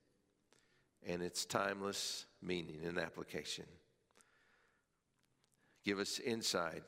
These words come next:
into division between Jews and Gentiles and help us understand what it means for us today as we seek to be transformed into a kingdom, your kingdom,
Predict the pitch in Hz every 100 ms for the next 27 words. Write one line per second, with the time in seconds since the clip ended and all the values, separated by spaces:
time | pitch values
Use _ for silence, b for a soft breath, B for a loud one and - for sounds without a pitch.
0 | - 95 90 92 85 90 110 95 82 80
1 | 87 - _ _ 87 - 90 - 104 101
2 | 85 85 104 95 80 71 76 90 98 101
3 | 98 101 95 92 101 90 92 101 101 95
4 | - 101 95 85 - 90 82 80 92 -
5 | - b b b b b b b b 101
6 | - 101 - 107 101 - 92 98 - 98
7 | 98 - 123 101 80 80 - - _ _
8 | _ _ b b b b b b 95 92
9 | 92 - 113 92 76 - - _ _ _
10 | _ _ _ _ - - - 95 110 104
11 | 98 80 73